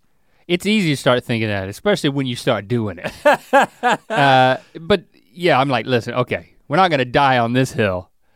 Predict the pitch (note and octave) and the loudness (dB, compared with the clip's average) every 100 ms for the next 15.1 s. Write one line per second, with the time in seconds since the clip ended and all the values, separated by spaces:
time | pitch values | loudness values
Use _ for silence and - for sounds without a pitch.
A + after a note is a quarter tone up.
0 | _ _ - C#3 C#3 C#3 F3+ F#3+ F3 D3+ | _ _ -6 -6 -6 -4 0 2 2 0
1 | _ _ C#3+ A#2+ D#3 D#3 D3+ C3 - C3+ | _ _ -8 2 4 4 0 -6 0 2
2 | B2+ B2 A#2+ E3+ C#3+ B2+ C3+ F3 E3+ - | 4 4 2 0 0 -2 0 0 -2 -6
3 | A#2+ A2+ E3 B2 G2+ B2 C#3 F#2+ _ - | -8 -4 -2 -4 -4 -4 -4 -6 _ 0
4 | B2+ - _ _ _ _ - B2 E3+ G3 | 0 -2 _ _ _ _ -10 -2 0 2
5 | D#3+ D3 B2 B2 A2+ A2 - A2+ G#2 G2+ | 0 -2 -2 -4 -4 -8 -6 -6 -6 -6
6 | G2+ - E3 D#3+ A#2+ A#2+ D#3+ E3 C3+ A#2+ | -4 0 0 2 0 0 -2 -4 -2 -2
7 | G#2+ F#2 E2+ D#2 D#2 F#2+ A2+ B2+ B2 B2+ | -2 -8 -8 -8 -8 -6 -4 -4 -4 -6
8 | - A#2+ - A#2 D3+ E3+ C#3 C3 B2+ A2+ | -8 -10 -10 -6 -2 -2 -2 -4 -6 -6
9 | G#2 A2+ G2 F2+ E2+ D#2 - _ _ B2+ | -8 -8 -8 -10 -14 -16 -18 _ _ -6
10 | D#3+ D4+ C4 A#2+ C#3 C#3 C#3 A#2 G#2 - | 0 0 0 -2 0 2 2 0 -8 -6
11 | E3+ G#3 - F3+ - F#2 D#2+ _ _ _ | -8 -6 -6 -8 -8 -18 -18 _ _ _
12 | _ _ - F3+ E3+ C3+ F2+ F2 A2+ G2+ | _ _ -6 -4 -2 -2 -4 -6 -6 -4
13 | G#2 G2 G2+ G2 E2+ F2+ F2 E2 D2+ E2 | -6 -4 -2 -2 -4 -12 -12 -12 -12 -10
14 | C3 F#2 C#2+ - C#2+ D2 C#2+ D2+ B2 A2+ | -8 -8 -10 -16 -14 -16 -16 -10 -4 -4